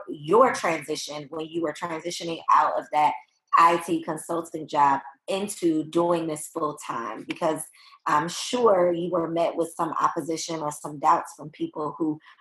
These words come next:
were unsure of how you could make, you know, a living or, you know, take care of yourself, support yourself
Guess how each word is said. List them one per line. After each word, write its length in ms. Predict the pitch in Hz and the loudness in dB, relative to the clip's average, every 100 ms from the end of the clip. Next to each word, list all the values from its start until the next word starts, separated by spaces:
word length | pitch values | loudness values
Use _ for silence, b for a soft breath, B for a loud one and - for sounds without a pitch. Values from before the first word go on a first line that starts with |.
| b | b
were 200 | 170 156 185 | 2 4 0
unsure 880 | 185 180 - - 233 170 160 160 - | 0 -2 -4 0 4 4 4 2 2
of 300 | 160 151 151 | 4 4 2
how 460 | - 175 175 165 160 | 4 6 8 6 0
you 140 | 170 | -4
could 220 | 170 131 | -4 -6
make, 360 | 151 160 151 - - _ _ _ | -4 -2 -2 -4 -18 _ _ _
you 140 | 175 | -2
know, 280 | 180 156 139 - | 0 2 0 4
a 160 | 151 | 2
living 600 | 147 170 185 143 151 147 | 6 4 4 2 -2 -2
or, 440 | 151 131 151 147 135 | -4 2 2 4 2
you 120 | 175 | 0
know, 160 | 156 - | -2 -4
take 200 | - 160 | -2 -2
care 280 | - 202 185 | 0 2 2
of 160 | 156 151 | 2 0
yourself, 400 | 151 151 147 147 | -4 -2 -4 -4
support 520 | - 135 _ 208 - | -6 -10 _ -2 -2
yourself 540 | 151 147 - 151 143 | -4 -6 -2 0 0